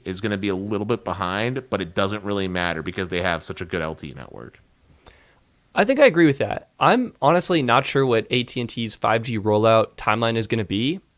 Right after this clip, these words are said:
Speaker 2: I don't know if it really matters to their network. They said in their keynote presentation it's at seventy percent capacity right now.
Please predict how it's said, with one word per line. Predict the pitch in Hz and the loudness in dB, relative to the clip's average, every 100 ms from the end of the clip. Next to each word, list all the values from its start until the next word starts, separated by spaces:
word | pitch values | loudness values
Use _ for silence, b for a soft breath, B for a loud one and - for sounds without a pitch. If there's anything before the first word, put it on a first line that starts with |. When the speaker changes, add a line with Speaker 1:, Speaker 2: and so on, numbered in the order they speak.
| - | -2
Speaker 2:
I | 120 | 2
don't | 117 | 4
know | 117 | 2
if | 110 | 0
it | 107 | 0
really | 110 104 | 0 0
matters | 98 101 120 | 0 0 0
to | - | -2
their | 104 101 | -2 0
network. | 104 120 143 151 b b - | 0 2 2 0 b b -4
They | 107 | 0
said | 120 | 2
in | 113 110 | 4 4
their | 104 101 98 - _ _ - | 4 4 0 -6 _ _ -6
keynote | - 120 - | 0 2 2
presentation | 113 104 107 110 - | -2 -2 2 0 0
it's | 104 - | -4 0
at | 104 98 - - | 2 2 0 0
seventy | 117 113 110 | 0 0 -2
percent | 113 110 | -4 -6
capacity | - 104 95 - 139 | -6 -4 -2 -2 -2
right | 139 143 | 0 0
now. | 151 156 | 0 -2